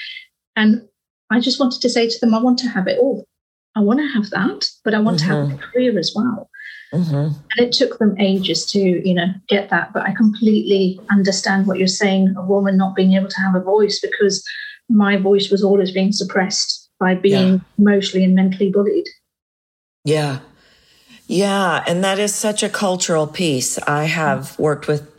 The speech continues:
Speaker 2: many women from, from different backgrounds, actually,
Speaker 1: Mm-hmm.
Speaker 2: where there is a cultural component to it,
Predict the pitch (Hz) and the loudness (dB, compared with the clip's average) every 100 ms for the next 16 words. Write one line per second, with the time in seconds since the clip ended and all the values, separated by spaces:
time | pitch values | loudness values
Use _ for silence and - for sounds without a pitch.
0 | - 156 170 170 147 123 127 120 113 92 | -4 0 0 0 -2 -2 -2 -2 -2 -4
1 | 127 - - - _ _ - 160 143 131 | -6 -12 -20 -20 _ _ -8 -2 0 0
2 | 131 127 - - 151 131 135 - - - | -4 -6 -10 -6 -2 -2 -2 -8 -10 -8
3 | - - 139 185 190 135 117 117 - 127 | -6 -4 -2 -2 -2 -2 -2 -4 -2 -2
4 | 117 135 127 - - - 127 123 139 135 | 0 -2 -4 -6 -6 -4 -2 -2 -2 -2
5 | 135 135 131 131 131 - 120 123 - 127 | 0 0 0 -2 -4 -2 -4 -2 -2 -2
6 | - 123 131 143 143 127 - - 123 120 | -2 -4 -2 -2 0 -2 -4 -2 0 -2
7 | - - | -4 -8